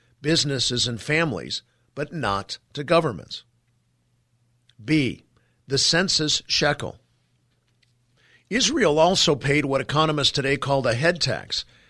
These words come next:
as it related to taking the census. Everyone who was of a taxable age, regardless of economic standing,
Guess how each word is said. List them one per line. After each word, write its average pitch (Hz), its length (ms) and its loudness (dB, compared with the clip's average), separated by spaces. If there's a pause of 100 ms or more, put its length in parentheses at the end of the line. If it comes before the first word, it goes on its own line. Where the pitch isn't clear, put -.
(180)
as 120 180 -2
it 117 80 -2
related 147 440 2
to 156 100 -4
taking 160 440 0
the 170 80 -2
census. - 640 -2 (1040)
Everyone 160 400 2
who 165 60 4
was 156 320 4
of 143 260 2 (220)
a 113 140 -10
taxable 131 640 0
age, 139 300 0
regardless 120 840 0 (240)
of 101 120 -10
economic 127 520 -2
standing, 135 560 -2